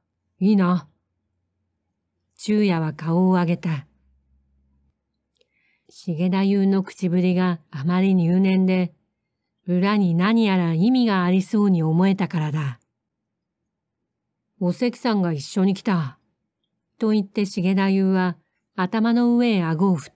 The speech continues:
た。「今二階で親父の世話をしている。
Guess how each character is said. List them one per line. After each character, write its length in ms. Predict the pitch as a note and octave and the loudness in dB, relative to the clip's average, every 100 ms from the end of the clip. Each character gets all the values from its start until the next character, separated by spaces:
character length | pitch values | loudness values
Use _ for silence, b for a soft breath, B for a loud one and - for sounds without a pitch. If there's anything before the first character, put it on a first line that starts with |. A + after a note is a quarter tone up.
| _ | _
た。 240 | D#3 C3+ - _ _ _ _ _ _ _ _ _ _ _ _ _ _ _ | -8 -8 -12 _ _ _ _ _ _ _ _ _ _ _ _ _ _ _
「今 360 | F3 F#3 F3+ | 0 0 0
二 180 | D3+ D3 | -4 -8
階 240 | D3+ F3 F3 | -4 -2 0
で 300 | F3 E3+ - - | 0 -2 -8 -10
親 300 | D#3 E3 E3+ | -6 -4 -2
父 100 | F3 | -2
の 120 | F#3+ | -2
世 200 | - E3+ | -2 -2
話 160 | G3 | 0
を 80 | G3+ | 0
し 120 | - | -2
て 120 | - E3 | -4 -2
い 140 | E3 | 0
る。 220 | E3+ D3 | 0 -4